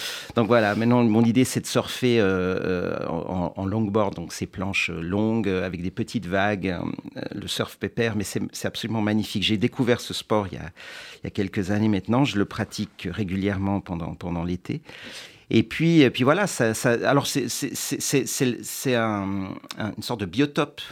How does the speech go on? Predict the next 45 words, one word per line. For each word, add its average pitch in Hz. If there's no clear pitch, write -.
le, 87
le, 92
le, 92
le 92
lieu 101
du, 87
du 85
surf, 95
du 85
bungalow, 95
cette, -
cette 92
vie 98
dans 95
le 95
mobil-home 98
en, 87
en 98
marge 107
du, 90
du, 87
un 92
peu -
de 95
la 95
société 107
de 95
cette -
Anna 104
et, 101
et 98
Léo, 101
les 92
deux 95
protagonistes 98
de 95
l'histoire. 123
Euh, 101
et 117
puis, 135
bien 120
entendu, 139
tout 170
est 143
lié. 131